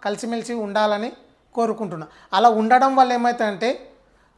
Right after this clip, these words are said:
ఈ మధ్యకాలంలో వింటుంటాం తల్లిదండ్రులను అనాథాశ్రయంలో వదిలేయడము, లేకపోతే కూతురు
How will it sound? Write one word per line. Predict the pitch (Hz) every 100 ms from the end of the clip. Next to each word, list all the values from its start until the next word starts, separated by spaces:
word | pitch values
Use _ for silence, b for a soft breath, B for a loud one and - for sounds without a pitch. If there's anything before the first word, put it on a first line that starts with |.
| _ -
ఈ | 233 247 240 233 233
మధ్యకాలంలో | 214 202 190 262 262 254 247 247
వింటుంటాం | 220 220 220 196 160 214
తల్లిదండ్రులను | 208 220 220 214 220 220
అనాథాశ్రయంలో | 196 202 208 202 196 202 196 190
వదిలేయడము, | 190 185 190 190 185 190 190 _ b b b -
లేకపోతే | 185 202 214
కూతురు | - 214 214 208 214